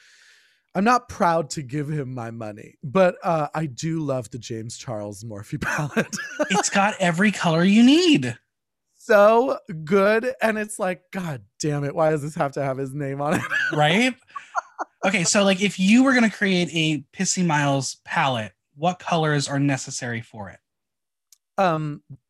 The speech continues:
Speaker 1: definitely, like, a vibrant, like, bubblegum pink.
Speaker 2: Mm-hmm.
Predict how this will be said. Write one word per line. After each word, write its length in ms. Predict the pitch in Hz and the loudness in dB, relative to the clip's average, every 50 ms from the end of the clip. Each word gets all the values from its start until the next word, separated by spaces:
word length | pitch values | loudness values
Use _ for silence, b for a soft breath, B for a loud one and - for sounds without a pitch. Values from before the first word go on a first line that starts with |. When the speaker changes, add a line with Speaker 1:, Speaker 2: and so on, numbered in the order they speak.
| _ _ - - - | _ _ -20 -16 -6
Speaker 1:
definitely, 640 | - 202 180 165 - 190 190 - - 220 196 196 196 | -2 -2 -2 -2 -2 -8 -8 -8 -8 -8 -8 -6 -4
like, 420 | 190 175 160 147 - _ - _ _ _ _ _ _ _ _ _ _ _ _ _ _ _ - | -2 -2 -2 -2 -4 _ -20 _ _ _ _ _ _ _ _ _ _ _ _ _ _ _ -6
a 120 | 175 165 143 | -6 -6 -6
vibrant, 760 | 127 120 117 107 170 160 143 160 165 143 139 170 170 110 - - | -8 -12 -12 -6 -4 -4 -2 -2 -4 -4 -4 -6 -6 -6 -8 -8
like, 180 | 143 120 117 _ _ - 107 101 _ _ _ - | -10 -10 -10 _ _ -20 -20 -20 _ _ _ 0
bubblegum 680 | 175 170 170 151 175 170 160 131 156 147 139 147 143 - | 0 0 2 2 -2 -2 -2 -2 -2 -2 -2 -4 -8 -10
pink. 540 | - - 135 123 127 156 180 - - _ _ _ - | -10 -10 -10 -10 -10 -12 -16 -18 -20 _ _ _ -6
Speaker 2:
Mm-hmm. 300 | 165 147 151 143 120 123 | -6 -2 -2 0 -2 -2